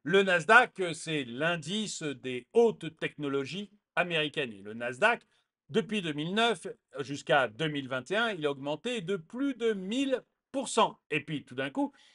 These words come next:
il s'est effondré de trente-six pour cent,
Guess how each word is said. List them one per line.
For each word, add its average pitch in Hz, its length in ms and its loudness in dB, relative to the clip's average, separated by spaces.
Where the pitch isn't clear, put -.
il 233 180 -2
s'est 220 420 2
effondré 180 920 2
de 139 420 4
trente-six 165 640 0
pour 127 200 -10
cent, 285 280 -2